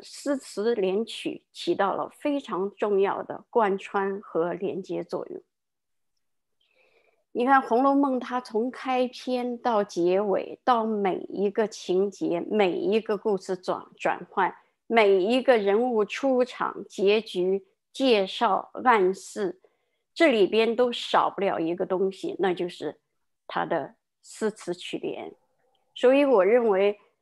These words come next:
诗词对《红楼梦》的故事，它起着非常重要的结构作用。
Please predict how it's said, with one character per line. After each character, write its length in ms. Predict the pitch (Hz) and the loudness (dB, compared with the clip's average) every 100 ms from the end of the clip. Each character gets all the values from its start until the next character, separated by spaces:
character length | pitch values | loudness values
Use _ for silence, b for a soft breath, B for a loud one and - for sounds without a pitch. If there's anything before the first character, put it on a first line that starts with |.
| _ _ | _ _
诗 320 | - - 311 | -12 -2 0
词 340 | 285 - 220 214 | 0 -4 -2 2
对 180 | 262 220 | 4 2
《红 240 | 214 185 | 2 0
楼 100 | 233 | 0
梦》 200 | 254 262 226 | 0 -2 0
的 120 | 196 | 0
故 220 | 196 202 | 0 -2
事， 160 | 180 - | -2 -8
它 180 | - | -8
起 300 | 202 - 180 | -10 -6 -4
着 160 | 170 175 | -4 -6
非 340 | 190 _ 294 | -8 _ -2
常 400 | 285 226 185 190 | -2 -4 -6 -6
重 300 | - 226 196 | -4 0 2
要 220 | 190 170 175 | 0 -2 -6
的 180 | 113 | -8
结 300 | 165 - 151 | -10 -8 -8
构 180 | - 160 | -6 -6
作 260 | 170 139 82 | -6 -8 -8
用。 220 | 110 - | -10 -14